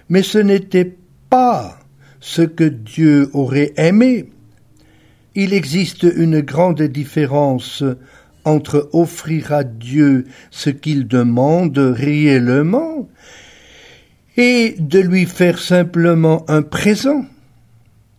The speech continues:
L'Éternel trouve-t-il du plaisir dans les holocaustes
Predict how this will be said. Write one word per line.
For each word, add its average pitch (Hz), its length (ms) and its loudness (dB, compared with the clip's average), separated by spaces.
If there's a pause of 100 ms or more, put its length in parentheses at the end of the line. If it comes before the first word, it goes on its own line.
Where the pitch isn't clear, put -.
(640)
L'Éternel 147 1500 -4 (480)
trouve-t-il 156 840 -4
du 143 160 -2
plaisir 143 1000 -2 (680)
dans 156 340 0
les 156 280 2
holocaustes 156 880 0